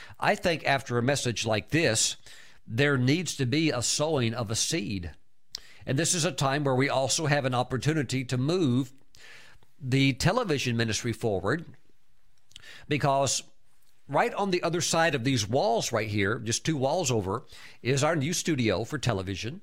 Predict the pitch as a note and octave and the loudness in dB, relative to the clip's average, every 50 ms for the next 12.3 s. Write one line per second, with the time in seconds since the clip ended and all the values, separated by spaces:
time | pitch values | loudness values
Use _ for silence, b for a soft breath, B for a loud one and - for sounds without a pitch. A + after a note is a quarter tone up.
0 | - B B B B B B B B B - - A2+ B2 B2+ B2+ B2+ C3 B2+ A#2+ | -18 B B B B B B B B B -6 0 2 4 4 4 4 2 0 0
1 | C3 C3 A#2+ C3 B2+ A#2 - - - B2+ A#2 - C3 C3+ C3 C3+ E3+ F3+ - B2+ | 0 2 2 2 2 0 0 -4 -4 -4 -2 0 2 2 2 2 2 0 -4 -6
2 | - - - C3 A#2+ A2+ B2 D#3+ D#3+ - - - A2 G#2+ - - - - - - | -6 -4 -2 -2 0 0 0 0 0 0 0 2 2 0 0 -4 -8 -18 -20 -20
3 | - b b b b b b b - G#2 B2 C3+ C3 B2+ A#2 - - - C3+ C3 | -20 b b b b b b b -6 -2 2 4 4 4 4 2 0 2 2 4
4 | B2+ B2 C#3 D#3 E3 - - C3 A#2 G#2 A2 G2 F#2+ - A2+ G#2+ A2 B2 D#3 D#3+ | 4 4 2 0 -2 -2 -2 0 0 0 0 -2 -2 -2 -2 -2 0 0 -2 -2
5 | - C3 A2+ G#2 - B2 D#3 - - - - - - A2 G#2+ G2 G2+ B2 C#3+ B2+ | -2 -2 -2 -2 -2 -6 -8 -8 -10 -16 -12 -6 -4 0 0 2 2 2 2 2
6 | B2 A#2+ A2 F#2+ F#2 G#2 D3 D#3+ - - - B B B B B B B B B | 2 2 2 0 0 -4 -6 -8 -8 -10 -10 B B B B B B B B B
7 | B - A2+ B2+ B2+ B2 A#2 A2 A#2+ C3 - C#3+ C#3 C#3 - - E3 C3+ D3 C3 | B 0 2 2 4 4 4 2 2 0 0 0 0 0 0 0 0 2 2 4
8 | B2 A2+ G#2+ G#2+ A#2 B2 A2+ A2+ A#2 A#2 B2 C3+ C#3+ F3 G#3+ G#3 - B2+ D3+ D#3 | 2 2 0 -2 -2 0 2 4 4 6 4 4 4 2 0 -2 0 0 0 0
9 | - - D#3 - D#3 E3+ G3 A3+ G#3+ - - b b b b b b b b b | -2 -4 -4 -2 -2 -2 -2 -2 -4 -10 -14 b b b b b b b b b
10 | - - - A#2 C3+ C3+ A#2+ A2+ C3 B2+ A#2+ A#2 A#2+ A#2 G2+ - - - - - | -20 -8 -2 2 4 4 6 6 6 6 6 6 4 2 -2 -6 -16 -20 -20 -14
11 | - - G2+ G2 G2+ G2+ G2+ G2 A2+ - - - F3 C3+ - - - - - - | -6 -4 -2 0 2 2 4 4 4 4 2 0 -4 -6 -8 -12 -18 -18 -18 -10
12 | - - C#3 A#2+ A2+ A2+ | -4 0 2 2 2 2